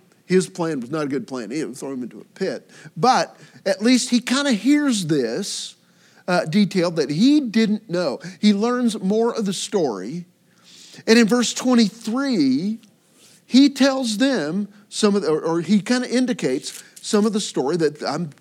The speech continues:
I'm sure they're wondering how he knows. They did not know, however, that Joseph understood.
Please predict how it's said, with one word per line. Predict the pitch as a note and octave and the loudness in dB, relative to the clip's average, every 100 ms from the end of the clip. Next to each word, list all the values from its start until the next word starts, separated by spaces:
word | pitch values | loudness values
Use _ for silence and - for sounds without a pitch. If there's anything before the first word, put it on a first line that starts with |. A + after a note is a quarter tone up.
| - | -8
I'm | C#3+ | -6
sure | C#3+ F#3 F3+ | -2 0 2
they're | F3+ | 2
wondering | E3+ D3 E3 D3 | 0 0 -2 -2
how | D#3+ | -2
he | E3 | -2
knows. | F#3 - - - | -2 -4 -14 -16
They | C3 E3+ G#3+ | 4 6 8
did | B3 A3 | 8 6
not | G#3 A3 G3+ | 6 4 2
know, | G3 D3 B2+ | 2 4 2
however, | E3 D#3+ D#3 D#3 D#3+ | 2 2 0 0 0
that | D3 B2+ | -2 0
Joseph | E3+ G3+ G#3 - | 2 2 0 -2
understood. | E3+ F3+ - - G3+ F3+ C#3+ G2+ - | -2 -2 -6 2 4 4 4 -2 -12